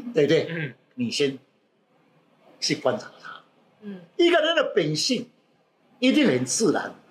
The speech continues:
Speaker 1: 不会去装。比如说我喜欢吃肉，你看它加的肉因多一块，是不是？
Speaker 2: 是。
Speaker 1: 那我嘞，不喜欢吃肉，是不是说素的东西、保养的东西多吃一块？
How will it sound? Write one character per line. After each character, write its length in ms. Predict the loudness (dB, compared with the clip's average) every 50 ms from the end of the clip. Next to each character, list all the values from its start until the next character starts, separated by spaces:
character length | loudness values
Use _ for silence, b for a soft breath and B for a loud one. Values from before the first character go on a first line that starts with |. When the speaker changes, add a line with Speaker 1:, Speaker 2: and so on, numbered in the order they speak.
| _ _ -12 0
Speaker 1:
不 100 | 2 2
会 80 | 4
去 160 | 4 2 -2 -2
装。 320 | -2 0 0 0 0 -4 -10 -18 _ _ _ _ _ _ _ _ _ _ 2
比 80 | 4 6 6
如 60 | 6
说 180 | 6 4 4
我 180 | 4 4 4 4
喜 180 | 2 0 0 0
欢 140 | 0 0
吃 420 | -2 -4 -4 -2 -2 0 0 2 2
肉， 280 | 4 2 2 0 -4 _ _ _
你 100 | -18 -10
看 180 | -6 -6 -4 -2
它 100 | -2 -4
加 200 | -2 0 -2 0
的 100 | 2 0 2
肉 200 | 2 0 0 -2 -6
因 180 | -12 -12 -12 -10
多 200 | -6 -4 -4 -4
一 40 | -6
块， 240 | -8 -10 -10 -10 -10 _ _ _ _ _ _ _ _ _ _ _ _ _ _ _ _ _ _ _ _ _ _ _ _ _ _
是 120 | -2 2 2
不 80 | 4
是？ 100 | 4 2 0 0 -2
Speaker 2:
是。 140 | -6 -12 -16 -18 _ _ _ _ _ _ _ _ _ _ _ 0
Speaker 1:
那 300 | 0 2 2 2 0 2
我 260 | 2 4 4 4 4
嘞， 320 | 4 2 2 0 -4 -10 _ _ _ _ _ _ _ _ _ _ _ _ _ _ _ _ _ _ _ _ _ _ _
不 120 | 0 0 2
喜 160 | 2 2 2
欢 160 | 2 2 2
吃 200 | 2 2 4 4
肉， 300 | 6 4 2 2 0 -4 -12
是 160 | -2 0 2 4
不 100 | 4 4
是 60 | 4
说 140 | 2 0 -2
素 340 | -2 -6 -6 -4 -2 -2
的 100 | -2 -2
东 200 | 0 0 -2 -2
西、 240 | -2 -6 -10 -12 _ -4
保 160 | -2 0 2
养 100 | 2 0
的 60 | -2
东 140 | -4 -8 -8
西 220 | -8 -12 -14 -18 _ _ _ _ _ _ _ _ _
多 100 | -6 -6 -6
吃 160 | -6 -8 -12
一 40 | -14 -16 _ _
块？ 100 | -20